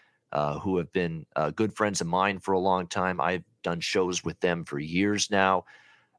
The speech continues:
And Brian Blessing was always on the air.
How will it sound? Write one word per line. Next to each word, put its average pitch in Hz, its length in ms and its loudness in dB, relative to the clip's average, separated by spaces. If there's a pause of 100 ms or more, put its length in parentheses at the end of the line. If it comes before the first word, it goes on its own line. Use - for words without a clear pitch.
(100)
And 95 280 2
Brian 120 380 6
Blessing 110 540 4
was 85 200 2
always 110 440 6
on 101 160 2
the 92 180 0
air. 92 280 0